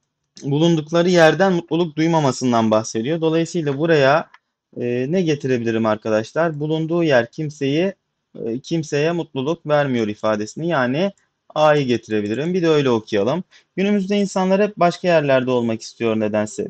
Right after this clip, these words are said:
Bulunduğu yer kimseye mutluluk vermiyor. Hep başka bir yerlerde bulunacağı düşündü-, e, bulunaca-,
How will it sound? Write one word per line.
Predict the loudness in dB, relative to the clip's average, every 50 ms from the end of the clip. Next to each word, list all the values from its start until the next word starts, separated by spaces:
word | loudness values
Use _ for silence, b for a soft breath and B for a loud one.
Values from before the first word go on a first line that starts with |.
| -10 _
Bulunduğu | -8 -4 -2 -2 -2 0 0 0 0
yer | 2 2 2 0 0 -2
kimseye | -6 -6 -6 -6 -4 -2 -2 -2 -2
mutluluk | -4 -8 _ -8 -6 -6 -6 -4 0
vermiyor. | 2 2 2 2 0 0 -2 -2 -6 b b b b b -2
Hep | -2 -2 -2 0
başka | -2 -2 -2 0 -6 -4 -4
bir | -4 -2
yerlerde | 0 0 0 2 2 0 0 0 -2 -4 -4
bulunacağı | -4 -6 -4 -4 -4 -6 -4 -2 0 0 0 -2
düşündü-, | -4 -10 -8 -4 -4 -4 -4 -4 -6 -8 -10 _ _ -20 -14 -8
e, | -6 -4 -4 -4 -6 -6
bulunaca-, | -6 -6 -4 -4 -2 -4 -4 -2 -2 -2 -2 -2